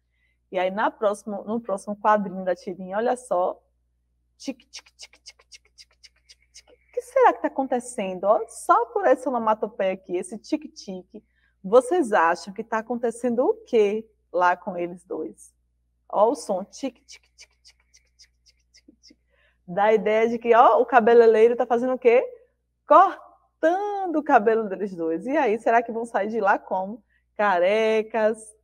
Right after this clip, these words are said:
Maga-, Mônica sem a, os três, as três franjinhas dela, ou Cebolinha sem os cinco, é, tracinhos dele aí em cima? O que que será que vai acontecer com eles? Vamos ver? Ó, tic, tic, tic, tic, tic, tic, tic, tic,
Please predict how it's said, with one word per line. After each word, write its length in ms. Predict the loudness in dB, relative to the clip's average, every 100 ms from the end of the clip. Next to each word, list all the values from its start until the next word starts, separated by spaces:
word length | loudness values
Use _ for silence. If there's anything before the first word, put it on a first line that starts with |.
| _ _ _ _
Maga-, 440 | -4 -2 0 -2 -2
Mônica 540 | -2 0 -2 -2 -2
sem 300 | -2 -8 -6
a, 280 | -6 -6 -10 -10
os 220 | -10 -8
três, 400 | -4 2 2 2 -6 -4
as 300 | -4 -4 -8
três 320 | 2 2 0
franjinhas 680 | -6 -4 -4 -6 -10 -10 -8
dela, 460 | -6 -4 -4 -6 -10 _ _ _
ou 180 | -4 -2
Cebolinha 640 | 0 0 2 0 0 -6 -8
sem 220 | -8 -8
os 120 | -8 -12
cinco, 600 | -8 -8 -4 -4 -4 -8 _
é, 360 | -2 0 0 -2
tracinhos 640 | 0 0 0 -2 -6 -6 -6
dele 220 | -8 -6
aí 100 | -8
em 40 |
cima? 300 | -10 _ -20
O 40 | -16
que 120 | -14
que 60 |
será 240 | -8 -6 -6
que 60 |
vai 120 | -6 -10
acontecer 420 | -10 -14 -12 -14
com 140 | -14
eles? 200 | -20 -16
Vamos 220 | -14 -10 2
ver? 180 | 2 2 -10 _ _ _ _
Ó, 200 | -4 -4
tic, 240 | -4 -20 _ _
tic, 140 | _ _
tic, 140 | _ _
tic, 120 | _ _ _
tic, 140 | _ _
tic, 160 | _ _ _
tic, 120 | _
tic, 100 | _